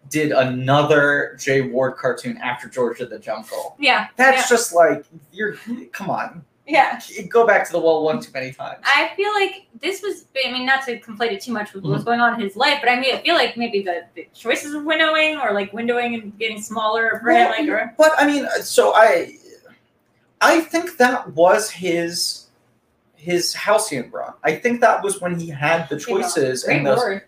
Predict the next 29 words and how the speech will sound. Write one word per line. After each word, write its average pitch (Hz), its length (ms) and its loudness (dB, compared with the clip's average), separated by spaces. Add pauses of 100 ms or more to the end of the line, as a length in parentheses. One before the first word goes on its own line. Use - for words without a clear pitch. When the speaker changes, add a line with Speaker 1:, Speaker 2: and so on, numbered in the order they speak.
(140)
Speaker 1:
Thank 123 220 -6
you. 101 100 -2
I 117 80 4
was, 123 320 -4
I 143 40 2
was 135 160 -4
reaching 165 300 -2
for - 100 -10
something. 110 360 -12
I'm 233 80 -4
Speaker 2:
Oof, 359 340 4
Speaker 1:
not. - 20 0
Speaker 2:
I 214 100 2
love 269 260 4
it. - 580 0
Speaker 1:
Um, 156 600 4 (840)
I 214 80 2
think 302 260 -4
that 330 160 4
was 311 160 -6
when 240 120 4
he 240 140 4
had 220 200 -4
the 208 60 -12
most 196 280 -8
freedom, 226 260 -2
and 165 140 -4
those 151 220 -4
choices 143 680 -8